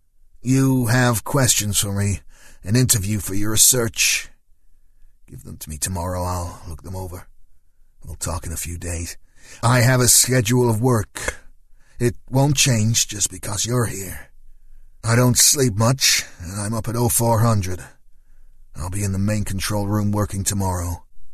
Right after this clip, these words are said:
When you're awake, we'll unload the shuttle." With that, Paolo stood and left the mess. Jacinto spent the next hour exploring the small station.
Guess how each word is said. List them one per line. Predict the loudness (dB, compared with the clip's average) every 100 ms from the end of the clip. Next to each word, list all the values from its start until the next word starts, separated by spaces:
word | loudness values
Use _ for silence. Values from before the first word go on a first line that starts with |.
| -4
When | 2 4 4
you're | 4
awake, | 4 4 2 0 -6 -10 -12
we'll | -12 -8
unload | -6 -4 -4 -2
the |
shuttle." | 0 0 -2 -6 -12 -16 -20 -20 _ -20 -20 -20 _ _ _ _ _ -20 -20 -20 -16 -4
With | -2
that, | 0 -2 -4 -12 -20 -16
Paolo | -8 -4 -2 0
stood | -2 -4 -6
and | -4
left | -4
the | -4
mess. | -4 -4 -8 -14 -20 -20 -14 -10 -8 -8 -8 -10 -2
Jacinto | 2 4 4 4 4 4
spent | 2 2 2
the | 4
next | 2 2 2
hour | 4 4 2
exploring | 2 0 2 0 2 2
the | 2
small | 2 2
station. | 2 2 0 0 -6